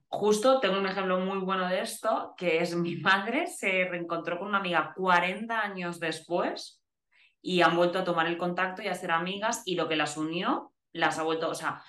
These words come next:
la que, lo que los unió ese día fue su trabajo, que trabajaban puntualmente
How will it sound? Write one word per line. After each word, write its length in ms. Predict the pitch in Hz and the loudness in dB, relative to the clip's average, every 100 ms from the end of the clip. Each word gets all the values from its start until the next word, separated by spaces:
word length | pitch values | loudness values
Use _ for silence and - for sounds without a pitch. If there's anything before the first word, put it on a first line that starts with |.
| - - | -16 -2
la 180 | 156 160 | 0 4
que, 60 | |
lo 280 | 156 156 160 | 2 2 0
que 60 | 156 | 0
los 160 | 151 | -2
unió 140 | 160 165 | -2 -2
ese 160 | 185 | -2
día 180 | 196 190 | -2 -2
fue 120 | 175 160 | -2 -4
su 140 | 180 | 0
trabajo, 520 | 160 170 196 - 480 | 2 4 4 2 -2
que 80 | 190 | -2
trabajaban 520 | - 139 135 151 156 | 0 0 2 0 0
puntualmente 580 | 156 151 151 156 156 156 | -4 -2 0 0 -4 -6